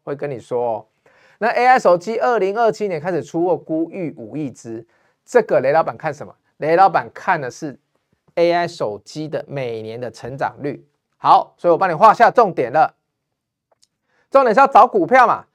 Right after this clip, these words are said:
找股票，美股有高通嘛，台股有联发科嘛。但是呢，你不用害怕，你好像觉得联发科现在股价很高很贵，那你可以去找很多它的子公司。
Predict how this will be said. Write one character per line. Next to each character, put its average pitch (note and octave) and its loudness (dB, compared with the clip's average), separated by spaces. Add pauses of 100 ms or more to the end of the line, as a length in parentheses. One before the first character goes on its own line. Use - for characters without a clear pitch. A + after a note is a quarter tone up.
(160)
找 B3 8
股 A#3+ 6
票， C#4+ 4
美 G#3 -2
股 F3+ -2
有 C#3 0
高 G3+ 2
通 F#3 -4
嘛， C3+ -6 (240)
台 D#3+ -2
股 D#3 -6
有 A#2 -6
联 A#2 -8
发 C3+ -2
科 B2 -6
嘛。 A2 -12 (340)
但 D3+ -2
是 G3+ -4
呢， D3+ -6
你 C3+ -14
不 - -8
用 E3+ 0
害 F#3+ 2
怕， F#3 2 (260)
你 F#3+ -4
好 G#3+ 4
像 A#3 0
觉 A3 0
得 G#3 2
联 B3+ 0
发 A3+ 6
科 A3+ 2
现 G#3+ -2
在 A#3 -6
股 D3+ -6
价 G#3 0
很 B2+ -8
高 E3+ 2
很 A2+ -8 (120)
贵， G#3 2
那 D#3 -8
你 A#2 -12
可 C#3 -8
以 B2 -10
去 D3 -10
找 B2+ -6
很 G#2+ -16
多 B2+ -8
它 B2+ -8
的 A#2+ -6
子 G2 -20
公 A2 -12
司。 G#2+ -18